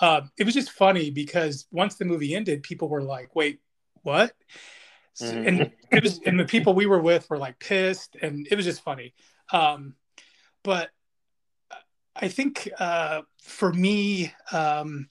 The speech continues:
Speaker 1: probably one of my earliest memories of going to the movie theater, I think it was maybe my first movie, uh, was,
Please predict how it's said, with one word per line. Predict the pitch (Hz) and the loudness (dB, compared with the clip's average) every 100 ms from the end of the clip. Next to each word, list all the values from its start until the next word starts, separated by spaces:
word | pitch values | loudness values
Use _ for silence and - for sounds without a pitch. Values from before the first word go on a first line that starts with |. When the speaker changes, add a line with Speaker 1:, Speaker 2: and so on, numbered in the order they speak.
| - - _ _ | -20 -20 _ _
Speaker 1:
probably | 190 220 202 | 0 4 4
one | 165 165 | 6 2
of | 160 | 2
my | 156 156 - | 0 -2 0
earliest | 165 170 156 151 143 - - 220 | 2 2 2 0 -4 -12 -18 -8
memories | 151 156 160 156 147 143 131 | -2 0 0 -2 -2 -4 -6
of | 131 | -4
going | 139 143 139 | -2 0 0
to | 139 | -2
the | 135 | -2
movie | 135 135 135 | -2 -2 -2
theater, | - 143 135 131 131 135 - _ - - | 0 0 2 0 -2 -4 -8 _ -16 0
I | 147 | 2
think | 233 233 | 4 4
it | 160 | 4
was | 147 131 | 2 0
maybe | 139 139 147 151 143 | -2 2 4 4 2
my | 131 123 | 2 -4
first | - 143 131 - | -2 -2 -2 -4
movie, | 131 127 127 131 - | -4 -2 -4 -8 -4
uh, | 143 127 | -2 0
was, | 127 131 127 127 127 | -2 -2 -2 -2 -6